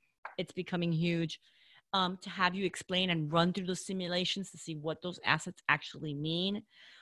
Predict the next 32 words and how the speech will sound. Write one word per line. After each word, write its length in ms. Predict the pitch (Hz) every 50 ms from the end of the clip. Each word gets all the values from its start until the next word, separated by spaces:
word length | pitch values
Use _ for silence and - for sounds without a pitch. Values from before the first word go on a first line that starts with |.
| - - _ -
Um, 360 | 175 165 160 160 160 165 - - _ _ -
I 100 | 190 190
tell 220 | - - 220 214
women 260 | 214 214 214 202 196 190
also, 340 | 185 214 - - 233 220 - _ _ _ _ -
get 160 | - 196 185 208
in 80 | 220
the 80 | 214 202
mindset, 460 | 196 185 170 180 185 - - 185 -
this 100 | - 170
is 80 | 196 220
a 100 | 208 190
lifestyle 460 | 156 147 143 - - - 135 107 95
change. 360 | - - - - - - - _ _ _ _ _ _ _ _ _ _ _ _ _ _ _ _ - - - -
And 140 | - 180 175 165
the 40 |
quicker 380 | 160 - - - 214 208 - 262
you 120 | 254 240
can 180 | - 254 226 208
wrap 200 | 190 175 170 -
your 100 | 180 175
head 140 | 160 156 147
around 320 | 156 160 165 170 175 185
that, 260 | 185 180 185 190 - - _ _ - - - - - - _ _ -
that 220 | 170 160 165 - - - _
the 220 | - 185 165 185 170
better 380 | 156 - 170 165 175 175 170
off 200 | 165 160 160 -
you're 120 | 196 175 160
going 320 | - 156 143 143 160 156
to 140 | - - 156
be. 380 | 139 147 139 143 151 160 180